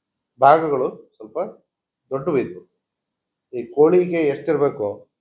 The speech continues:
ಅದಕ್ಕಿಂತ ಡಿಸ್ಪ್ರೊಪೋರ್ಷನೇಟ್ ಸೈಜ್ ಅಲ್ಲಿ ಅಲ್ಲಿ ಮಾಂಸ ಇತ್ತು. ಮತ್ತೆ ಅಲ್ಲಿ ಸ್ಥಳ ಪರಿಶೀಲನೆ ಮಾಡಿದಾಗ ಒಂದು ಈ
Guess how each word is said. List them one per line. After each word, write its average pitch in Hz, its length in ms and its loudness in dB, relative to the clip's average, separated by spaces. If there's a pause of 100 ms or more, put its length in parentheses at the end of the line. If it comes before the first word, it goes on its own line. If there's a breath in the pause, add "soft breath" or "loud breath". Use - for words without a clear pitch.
(600)
ಅದಕ್ಕಿಂತ 143 440 -4
ಡಿಸ್ಪ್ರೊಪೋರ್ಷನೇಟ್ 151 960 -4
ಸೈಜ್ 127 260 -2
ಅಲ್ಲಿ 127 420 -2 (460)
ಅಲ್ಲಿ 120 160 -6
ಮಾಂಸ 104 320 -6
ಇತ್ತು. - 240 -20 (3000)
ಮತ್ತೆ 170 300 6
ಅಲ್ಲಿ 165 360 2
ಸ್ಥಳ 160 240 2
ಪರಿಶೀಲನೆ 170 440 -2
ಮಾಡಿದಾಗ 147 440 2 (800)
ಒಂದು 123 400 -4
ಈ 117 480 -6